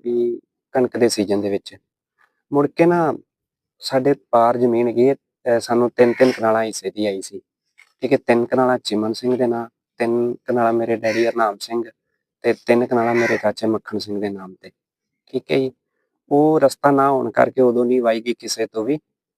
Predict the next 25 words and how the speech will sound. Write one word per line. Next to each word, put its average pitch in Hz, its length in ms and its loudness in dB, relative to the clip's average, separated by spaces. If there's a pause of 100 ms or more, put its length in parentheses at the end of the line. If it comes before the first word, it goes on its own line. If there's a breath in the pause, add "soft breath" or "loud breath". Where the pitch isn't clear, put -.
(200)
ਹੁਣ 160 180 4 (100)
ਕੀ 151 160 2
ਕੀਤਾ, 113 520 2 (140)
ਚੋਰੀ 127 360 4
ਨਾਲ 117 300 -2 (160)
ਮੇਰੇ 113 260 2
ਚਾਚੇ - 340 -2
ਨੇ, 113 260 -2 (180)
ਮੱਖਣ 117 320 -2
ਸਿੰਘ 104 240 -4
ਨੇ 98 180 -10
ਜਿਹੜਾ 107 260 -2
ਸੀ, 127 180 -14 (880 soft breath)
ਉਹਨੇ 135 220 4
ਜ਼ਮੀਨ 120 420 2
ਵਾਹ 113 400 2
ਲਈ 110 100 -2
ਸੀ 107 180 -4
ਸਾਰੀ, 101 380 -2 (280)
ਨੌ 123 140 4
ਕਨਾਲਾਂ 120 320 2
ਦੀ 113 120 0
ਨੌ 110 180 0
ਕਨਾਲਾਂ 107 320 -6
ਸਾਡੇ, 110 420 0